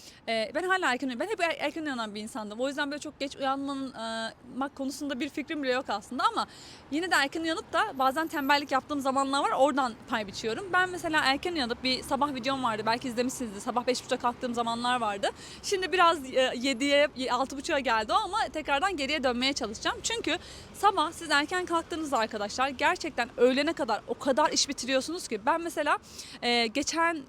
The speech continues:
yaz dönemiydi sanırım. Geçen yani, e, işte altı ay öncesinde arkadaşlar çok erken kalkıyordum. Ve gerçekten on iki olduğunda o kadar çok işi bitirmiş oluyordum ki hem kendi sosyal hayatımda kendime yetecek kadar zaman ayırabiliyordum. Hem dışarı çıkıp gezebiliyordum.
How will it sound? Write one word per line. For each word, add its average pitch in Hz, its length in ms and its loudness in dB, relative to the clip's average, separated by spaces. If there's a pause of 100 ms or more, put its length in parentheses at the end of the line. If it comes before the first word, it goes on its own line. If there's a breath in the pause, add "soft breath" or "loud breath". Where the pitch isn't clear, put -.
(140)
yaz 294 380 -2
dönemiydi 214 360 -4
sanırım. 226 440 -6
Geçen 262 420 -4
yani, 220 180 -6 (380)
e, 202 120 -10
işte - 160 -6
altı 254 260 0
ay 285 100 0
öncesinde 247 400 -4
arkadaşlar 220 440 -6
çok - 180 -6
erken 302 280 0
kalkıyordum. 208 440 -6 (380 loud breath)
Ve 349 60 -2
gerçekten 370 460 -2
on 311 180 -2
iki 403 180 -4
olduğunda 294 460 -2
o - 120 -6
kadar 320 320 0
çok 349 200 -4
işi 285 180 -2
bitirmiş 330 340 -6
oluyordum 339 380 -4
ki 208 140 -6 (240 loud breath)
hem 415 220 -4
kendi 339 300 -4
sosyal 370 320 -4
hayatımda 240 640 -2
kendime 269 400 -4
yetecek 285 360 -6
kadar 254 300 0
zaman 254 300 -4
ayırabiliyordum. 202 680 -6
Hem 302 240 -6
dışarı 285 220 -4
çıkıp - 260 -14
gezebiliyordum. 233 640 -4